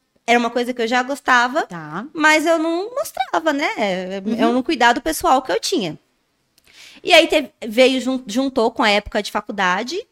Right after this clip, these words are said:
Speaker 2: Nossa.
Speaker 1: que, né, gente, faculdade, vocês sabem como é, né? A
Speaker 2: É.
Speaker 1: gente, ou a gente paga os estudos ou a gente
Speaker 2: É.
Speaker 1: luxa. <laughs>
Speaker 2: É, fica difícil.
Speaker 1: Não dá pra ter os dois.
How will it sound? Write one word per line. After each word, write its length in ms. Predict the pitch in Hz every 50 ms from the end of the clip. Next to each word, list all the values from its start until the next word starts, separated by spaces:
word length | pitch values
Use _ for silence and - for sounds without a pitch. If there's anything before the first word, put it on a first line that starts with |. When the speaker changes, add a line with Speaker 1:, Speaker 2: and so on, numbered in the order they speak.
| _ _ _ _ _ -
Speaker 2:
Nossa. 440 | 180 156 139 120 - - - - -
Speaker 1:
que, 340 | - 214 196 196 196 190 185
né, 300 | 196 190 196 196 202 202
gente, 260 | 185 180 175 175 - -
faculdade, 580 | 190 - - 208 180 180 180 180 180 180 180 -
vocês 160 | 202 196 196
sabem 300 | - 202 185 180 190 185
como 320 | - - 196 196 214 220
é, 240 | 185 160 151 147 147
né? 280 | 165 175 180 180 180 185
A 40 |
Speaker 2:
É. 40 | 190
Speaker 1:
gente, 400 | 190 196 202 190 202 151 - - 208
ou 100 | 220 233
a 140 | 262 269 269
gente 320 | 269 285 254 247 - 254
paga 500 | - _ 254 226 226 262 285 294 320 311
os 80 | 285 285
estudos 520 | 302 330 - - 294 294 294 302 247 269
ou 60 | 311
a 120 | 311 311 -
gente 300 | 370 330 339 - - 427
Speaker 2:
É. 20 |
Speaker 1:
luxa. 500 | 370 359 359 339 320 - - - - 311
<laughs> 560 | 311 320 - - - 494 _ _ - - - _ - - 349 - - - - - - -
Speaker 2:
É, 220 | 190 196 208 208
fica 180 | - - 220 220
difícil. 400 | 220 - - 320 320 294 247 302
Speaker 1:
Não 80 | 392 262
dá 180 | 359 349 359
pra 120 | 370 381 392
ter 140 | - 392 381
os 140 | 403 440
dois. 480 | - 330 320 285 262 240 226 233 226